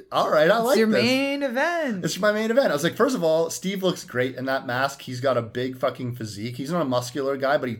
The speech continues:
Speaker 1: looks fucking like," yeah, he put the mask on, and honestly, I'm like, "That totally fits." Like, he totally looks like a fucking big dude that might be a big Mexican wrestler. And he, and then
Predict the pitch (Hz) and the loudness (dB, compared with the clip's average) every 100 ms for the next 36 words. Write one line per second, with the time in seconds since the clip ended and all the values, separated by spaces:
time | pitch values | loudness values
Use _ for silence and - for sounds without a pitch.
0 | 92 160 156 - 143 127 127 113 104 - | -10 -12 -10 -10 -10 -8 -6 -6 -6 -10
1 | - - - _ _ - 247 185 190 220 | -20 -20 -20 _ _ -4 -2 0 0 0
2 | 285 214 156 196 240 254 202 143 170 214 | 0 2 2 0 -4 -4 0 2 2 0
3 | 269 226 156 131 123 135 - 120 113 113 | -2 -2 0 0 2 0 -2 -8 -6 -6
4 | 110 117 98 - - - 120 113 131 123 | -6 -6 -8 -8 -18 -8 -6 -6 -10 -4
5 | 127 123 123 117 113 113 110 104 - 117 | 0 0 0 -4 -6 -4 -4 -4 -6 -6
6 | 117 113 110 110 110 101 110 107 110 107 | -6 -6 -8 -8 -8 -6 -6 -6 -6 -8
7 | 107 110 98 107 107 110 - 120 139 156 | -6 -8 -6 -10 -6 -8 -8 -10 -4 -4
8 | 165 82 82 - - - - _ _ 123 | -4 -12 -16 -20 -20 -20 -20 _ _ -8
9 | 131 135 131 127 120 - _ _ _ _ | -6 -4 -4 -4 -6 -14 _ _ _ _
10 | _ _ _ _ - - 165 170 135 139 | _ _ _ _ -18 -14 -10 -6 -4 -2
11 | 139 147 147 151 156 | 0 2 2 -2 -6